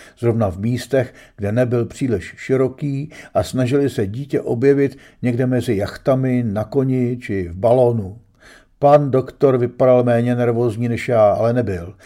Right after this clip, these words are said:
A pořád mě ujišťoval, že Šimon je určitě v pořádku, že se je nechal unést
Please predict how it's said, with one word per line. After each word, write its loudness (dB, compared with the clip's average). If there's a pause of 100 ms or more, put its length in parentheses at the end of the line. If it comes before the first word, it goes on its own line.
(220)
A -4
pořád 0
mě -6
ujišťoval, 0
že -4
Šimon -2
je -2
určitě -10
v -20
pořádku, 0 (280)
že -8
se -4
je 2
nechal -2
unést -4